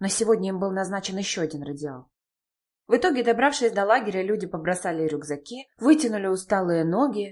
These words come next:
и всем стало очевидно, что до завтра с выходами закончено. Неугомонная Надя принялась готовить. Настя искала в себе силы помочь,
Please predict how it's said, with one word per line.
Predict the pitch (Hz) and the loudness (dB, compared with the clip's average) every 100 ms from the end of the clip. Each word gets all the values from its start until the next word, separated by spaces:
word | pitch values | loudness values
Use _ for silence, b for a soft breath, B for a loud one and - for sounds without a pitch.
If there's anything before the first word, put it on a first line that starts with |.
| - | -6
и | |
всем | 170 339 320 | 0 0 0
стало | - 247 226 | 0 -2 0
очевидно, | 220 - 180 170 147 139 - | 0 -2 -2 -2 -2 -8 -10
что | - 196 | -2 0
до | 165 | 2
завтра | 156 214 254 - | 4 2 2 -2
с | 226 | -4
выходами | 165 165 175 156 156 | -4 -4 -4 -4 -2
закончено. | 156 156 156 135 127 - 131 _ _ _ _ _ _ _ _ - | -4 -6 -10 -16 -16 -16 -18 _ _ _ _ _ _ _ _ -4
Неугомонная | 208 220 226 269 311 233 | 2 6 6 6 4 4
Надя | 208 233 208 | 4 6 4
принялась | 190 185 185 202 202 | 2 2 6 6 6
готовить. | 185 - 160 139 - - _ _ | 0 2 -2 -2 -10 -20 _ _
Настя | - 190 277 277 196 180 | -2 4 4 2 0 0
искала | 180 196 220 233 | 0 2 4 4
в | 190 | 2
себе | 196 180 | -2 -2
силы | 175 - 208 226 | -4 -2 2 2
помочь, | 220 202 165 143 - | 4 0 0 -6 -10